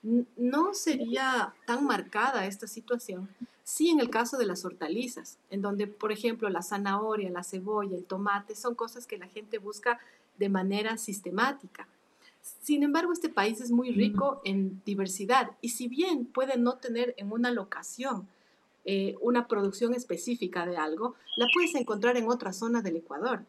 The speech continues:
Speaker 1: Así de ricos somos.
Speaker 2: Mm.
Speaker 1: Y, eh,
Speaker 2: Claro.
Speaker 1: n-, no sería tanto eso, sino como la comodidad, ¿no? Está desempacado, está cortado, está ya listo, yo lo meto al refrigerador, lo meto al agua y soluciono.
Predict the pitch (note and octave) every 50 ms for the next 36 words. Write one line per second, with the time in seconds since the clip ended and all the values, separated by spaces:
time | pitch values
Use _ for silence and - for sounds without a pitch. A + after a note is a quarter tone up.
0 | _ - - - - - D4 D4+ D4 A#3+ A3 B3 A#3+ - A#3+ G3 - - B3+ C#4+
1 | D4 A#3 - - G#3 G3+ G#3 G#3 G3+ G3 G3 - _ _ _ _ _ A#3+ B3+ C#4
2 | D#4+ F#4 F#4 - - - _ - G#3+ G#3 G#3 G#3 G#3 G3 F3+ E3+ F3 - - -
3 | _ - - _ - A#3 B3 B3 B3 - - C4+ C#4 D4+ F4 F#4 F#4 - F4+ D4
4 | C4 D4 C#4+ C#4+ - B3+ C4+ C#4+ C#4 C4+ A#3 A#3 B3 B3 D#4 C#4+ - D#4+ D#4 E4+
5 | G#4 - - A#4+ A#4 F4+ C#4 G3+ G3 - G3+ F#3 F#3 F#3 F3+ E3+ D#3+ E3 F3+ G3+
6 | A3+ G3+ - - - _ _ _ _ _ _ _ _ - G#3 C4+ C4+ C4 C4 -
7 | A#3+ A#3+ B3 C#4 C4 - B3 A3 G3 G#3 D#3 E3 - - B3 B3 B3 B3 B3 B3
8 | A#3+ A3+ G#3 G#3 - A3+ A3 - - G#3+ G#3 G#3 - A#3+ A#3+ A#3+ A#3+ A#3 A3 G#3
9 | - - A3 G#3+ G#3 G#3+ G#3+ G#3 G#3+ - - _ _ _ - A#3+ B3+ C#4 C#4 -
10 | - - A#3 A3 A3 A3+ A#3+ A#3+ A3 G#3+ G#3+ A3 A3 G3+ G3 F#3 F#3 - G3 F#3+
11 | G3+ G3 G#3+ G#3+ A3 B3+ C#4 C#4+ C#4 C4+ A#3+ G#3 F#3+ G3 G3+ G#3 G#3 G#3+ G3+ A3
12 | B3 C4+ C#4 C#4 C#4 C#4 D4 D4 D4 - _ _ _ - G3 - - G3+ F3+ F3
13 | - - - D4 C4+ A3 F3 D#3+